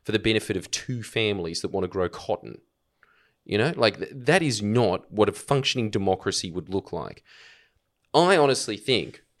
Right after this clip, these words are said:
but this is something actually that Ali talks about. He says that, like, in Pakistan, they tried to install democracies. I mean, they tried to install dictatorships,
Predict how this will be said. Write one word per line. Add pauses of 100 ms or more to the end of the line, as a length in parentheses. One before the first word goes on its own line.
(580)
but
this
is
something
actually
that
Ali
talks
about.
He
says
that,
like,
in
Pakistan,
they
tried
to
install
democracies. (200)
I
mean,
they
tried
to
install
dictatorships,